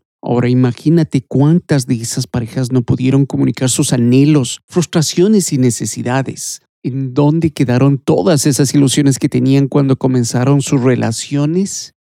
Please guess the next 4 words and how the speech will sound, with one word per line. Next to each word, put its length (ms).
Posiblemente 1200
en 220
el 140
vacío. 760